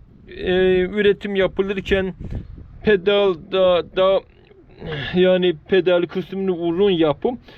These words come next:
tam arka kısmı, frene giden kısmını kısa yapıp daha güçlendirebilirlerdi. Bunu iyi bir düşünmeleri gerekiyordu. Ama fren tutuyor da, e, daha güçlü basmak lazım. Bakın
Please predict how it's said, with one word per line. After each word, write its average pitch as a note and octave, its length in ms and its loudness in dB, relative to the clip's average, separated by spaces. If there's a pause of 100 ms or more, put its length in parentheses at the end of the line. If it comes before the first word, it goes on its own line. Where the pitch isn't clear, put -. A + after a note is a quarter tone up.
(160)
tam F#3+ 240 0
arka F3+ 420 2
kısmı, F#3 640 -2
frene F#3+ 480 2
giden F#3 420 -2
kısmını F#3+ 480 -4
kısa G#3+ 320 -2
yapıp E3 400 -2
daha G3+ 200 2
güçlendirebilirlerdi. F#3+ 1400 -2 (440)
Bunu G3 200 2
iyi G#3 320 -4
bir F#3 180 -2
düşünmeleri F#3+ 680 2
gerekiyordu. E3+ 880 0 (580)
Ama F#3+ 360 2
fren F#3 440 -2
tutuyor G#3+ 580 -2
da, E3 260 0 (640)
e, F#3+ 140 -4 (960)
daha G3 240 4
güçlü F3+ 480 -6
basmak F3 540 -2
lazım. D3+ 420 0
Bakın G3 380 0